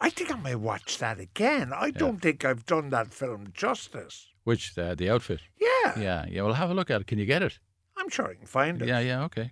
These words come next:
Speaker 2: go ahead. Yeah.
Speaker 1: But I mean, I'm really, I don't think I've done it justice now when you mention the cast
Speaker 2: The
Speaker 1: and
Speaker 2: cast
Speaker 1: everything.
Speaker 2: is just, oh, the cast is one, and, and it was a great, great tribute to John Flynn that he actually got all these guys together.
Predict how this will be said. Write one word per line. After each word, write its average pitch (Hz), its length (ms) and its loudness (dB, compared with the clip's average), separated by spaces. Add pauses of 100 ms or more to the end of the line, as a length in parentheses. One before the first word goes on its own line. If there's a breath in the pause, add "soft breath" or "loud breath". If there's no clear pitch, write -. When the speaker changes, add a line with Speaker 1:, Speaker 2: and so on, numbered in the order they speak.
Speaker 2:
go - 160 -10
ahead. 117 280 -8
Yeah. 117 100 -8
Speaker 1:
But 208 140 6
I 214 40 6
mean, 220 220 4
I'm 214 300 6
really, 247 480 2 (200 loud breath)
I 226 160 6
don't 233 320 0
think 175 220 -8
I've 127 220 -4
done 131 200 -2
it 107 160 -14
justice - 640 -8
now 123 160 -4
when 127 220 -8
you 131 100 -6
mention 165 540 -8
the 131 80 -10 (100)
cast - 540 -6
Speaker 2:
The - 60 -8
Speaker 1:
and 113 100 -6
Speaker 2:
cast 117 300 -2
Speaker 1:
everything. 92 120 -2
Speaker 2:
is 87 160 -4
just, - 420 -10
oh, 120 200 -4
the 87 80 -6
cast 135 400 -6
is 87 80 -4
one, 101 200 -2
and, 117 200 2
and 117 360 2
it 113 140 -2
was 120 140 0
a 139 40 -4
great, 151 440 0
great 127 260 -2
tribute 127 360 2
to 87 100 -6
John 101 240 0
Flynn 107 240 4
that 101 120 2
he 92 80 2
actually 95 300 0
got 98 180 -2
all 95 140 -2
these 95 180 0
guys 90 260 -2
together. 101 420 -6